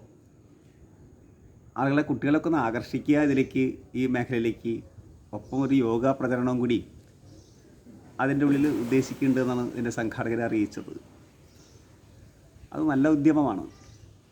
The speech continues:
യോഗ എന്നുള്ള സംഗതി സാധാരണ നിലയ്ക്ക് ഇപ്പോൾ അത് വളരെ,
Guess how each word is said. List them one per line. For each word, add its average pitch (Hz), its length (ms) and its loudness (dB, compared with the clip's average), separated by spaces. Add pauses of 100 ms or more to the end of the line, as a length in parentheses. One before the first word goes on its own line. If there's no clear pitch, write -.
(800)
യോഗ 104 180 0 (220)
എന്നുള്ള 143 220 2 (120)
സംഗതി 127 280 0 (840)
സാധാരണ 135 460 2
നിലയ്ക്ക് 143 260 2 (140)
ഇപ്പോൾ 147 300 -2
അത് 139 140 2 (1300)
വളരെ, 135 260 4